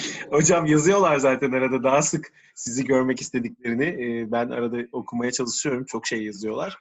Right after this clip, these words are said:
Ee, dolayısıyla, e, şeyi hocam, bunların üstüne de ben empatiyi sorayım. Empatiyi doğru uygulayıp öğrenebildik mi? Empatiyi biliyor muyuz? Sadece şirket için de sormuyorum. Genel olarak soruyorum.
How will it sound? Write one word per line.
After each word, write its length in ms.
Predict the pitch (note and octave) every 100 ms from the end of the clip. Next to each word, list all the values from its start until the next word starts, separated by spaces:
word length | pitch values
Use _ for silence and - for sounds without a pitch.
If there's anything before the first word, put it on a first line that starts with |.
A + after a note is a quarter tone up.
| - - - -
Ee, 40 | A#2 A2+ A2+ A2 A2+ - _ - A#2+
dolayısıyla, 640 | B2 C3 - D3 D3 D3 - _ _ A#2+ B2 - C#3
e, 40 | C#3 C#3+ C#3+ -
şeyi 220 | C#3 E3+
hocam, 420 | D#3 D3 C3 C3+ - - A#2+ C#3+
bunların 200 | D3+ E3
üstüne 340 | - E3+ F3
de 120 | F3+
ben 140 | D#3+ D3
empatiyi 520 | D3+ D3 D#3+ D#3 F3+
sorayım. 380 | - C#3 A#2 A#2
Empatiyi 560 | D3+ D#3+ G#3+ - F3
doğru 360 | C#3+ D#3+ F3+ E3+
uygulayıp 500 | D3+ D3+ E3 E3+ E3 _ _
öğrenebildik 680 | C#3 D#3 E3 D3+ D3 F3+ -
mi? 180 | G3+ G3 A#3
Empatiyi 580 | A3+ - - A3 G#3 - _ _ _ _ -
biliyor 180 | F3 B2+
muyuz? 400 | G2+ F#2+ - - _ _ -
Sadece 180 | D#3 D#3
şirket 320 | D#3+ D#3 D#3
için 200 | - D#3+
de 60 | A#2+
sormuyorum. 440 | G#2 F#2+ G2 G#2
Genel 260 | C3 C#3 G#2
olarak 220 | F#2+ -
soruyorum. 360 | A2 G#2 G#2+